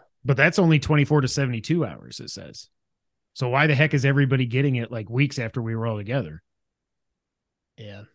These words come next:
Speaker 2: I don't know. That's weird.
Speaker 1: It's weird. Well,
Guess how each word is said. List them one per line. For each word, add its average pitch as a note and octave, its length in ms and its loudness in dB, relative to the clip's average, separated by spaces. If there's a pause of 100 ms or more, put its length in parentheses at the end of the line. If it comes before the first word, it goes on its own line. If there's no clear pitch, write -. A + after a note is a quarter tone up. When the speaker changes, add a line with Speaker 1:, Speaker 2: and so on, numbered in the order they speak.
Speaker 2:
I A#2+ 60 -12
don't A2 140 -10
know. G#2 200 -14
That's A#2 180 -16
weird. G#2 320 -14 (380)
Speaker 1:
It's - 160 -18
weird. F#2 280 -12 (1160)
Well, C#3 320 0